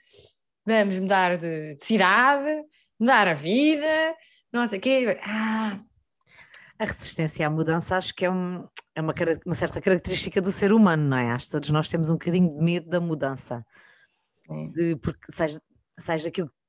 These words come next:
Speaker 2: que é conhecido, que transmite segurança, controlo, não é? Vais para o, uma mudança,
Speaker 1: Mas às
Speaker 2: depois
Speaker 1: vezes estás tão desconta-, eh, desconfortável nessa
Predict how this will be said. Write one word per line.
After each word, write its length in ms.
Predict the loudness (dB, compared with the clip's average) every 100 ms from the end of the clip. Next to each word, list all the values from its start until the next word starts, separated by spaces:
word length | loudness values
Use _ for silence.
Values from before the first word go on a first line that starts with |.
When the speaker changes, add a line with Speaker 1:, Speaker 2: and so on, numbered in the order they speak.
| 2
Speaker 2:
que 60 | 2
é 40 |
conhecido, 760 | 2 -2 -2 -4 -6 -2 -4 -4
que 80 | -10
transmite 420 | -6 -6 -4 -6 -8
segurança, 840 | -8 -4 2 2 2 -2 -4 -6 _ _ _
controlo, 720 | -2 0 4 4 4 0 -8 _ _
não 120 | -14
é? 180 | -12 -14 -12
Vais 220 | -10 -10
para 720 | -10 -2 2 2 2 0 -2
o, 60 | -6 _ _ -20 -20 -20 -20 -12
uma 80 | -8
mudança, 320 | -4 2 2
Speaker 1:
Mas 60 | 2
às 120 | 2
Speaker 2:
depois 20 |
Speaker 1:
vezes 160 | 2 0
estás 200 | -2 -4 -6
tão 160 | -4 -4
desconta-, 560 | -4 -2 -2 0 -2 -2
eh, 140 | -2 -2
desconfortável 760 | -4 -6 -6 -6 -2 -2 0
nessa 760 | -2 -4 -4 -2 0 0 -4 -6